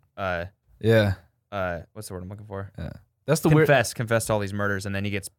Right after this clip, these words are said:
Speaker 1: transferred to a different prison where he can die in, like, a better
Speaker 2: That's the weird thing about prison, man, is, um,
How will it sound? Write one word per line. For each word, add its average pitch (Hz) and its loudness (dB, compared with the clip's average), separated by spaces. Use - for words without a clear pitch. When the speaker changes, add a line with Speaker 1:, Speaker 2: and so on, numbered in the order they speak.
Speaker 1:
transferred 104 -8
to - -8
a 107 -4
different 101 -4
prison 98 -4
where 90 -6
he 95 -8
can 90 -12
die 85 -6
in, 82 -10
like, 82 -12
a 82 -12
better 80 -12
Speaker 2:
That's 123 2
the 127 4
weird 120 4
thing 120 4
about 104 4
prison, 110 4
man, 92 2
is, 90 0
um, 87 0